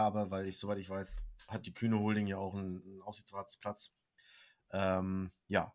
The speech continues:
und wie, wie bei uns, äh, mal ein großer Gönner gesagt hat, äh, zur Mannschaft, er kann nicht das Geld in die, in die Trave schmeißen, da sehe ich wenigstens, wie es untergeht, äh, als dass ich das euch gebe. <laughs> Äh, aber,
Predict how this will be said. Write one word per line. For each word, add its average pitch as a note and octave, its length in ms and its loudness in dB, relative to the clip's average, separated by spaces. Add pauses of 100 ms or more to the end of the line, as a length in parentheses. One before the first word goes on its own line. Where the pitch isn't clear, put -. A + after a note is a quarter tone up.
und F#2 300 -2
wie, F#2+ 240 0
wie F#2+ 100 -2
bei F#2 80 -2
uns, G#2 360 0
äh, F#2+ 400 2 (100)
mal F#2+ 280 0
ein F#2 160 -2
großer G2+ 260 -2
Gönner F#2+ 260 0
gesagt F#2+ 300 -2
hat, F#2 200 -4 (560)
äh, F#2+ 160 -2
zur F#2 160 -4
Mannschaft, F#2+ 460 -2
er F#2+ 280 -2
kann G2 180 -4
nicht F#2 240 -8
das - 160 -6
Geld G2+ 240 -2
in F#2 80 -4
die, F#2 160 -2
in - 120 -10
die F#2 80 -4
Trave G#2 320 0
schmeißen, G2 340 -4
da F#2 60 -2
sehe G2 200 -4
ich F2+ 80 -8
wenigstens, F2+ 400 -6
wie F#2 100 -4
es F2+ 100 -10
untergeht, F2+ 460 -6 (540)
äh, F2+ 40 -4
als F2+ 280 -4
dass F2+ 120 -8
ich F#2 60 -10
das - 160 -6
euch G2+ 220 -2
gebe. G2 220 0
<laughs> - 240 0 (460)
Äh, G2+ 60 4
aber, G#2+ 640 10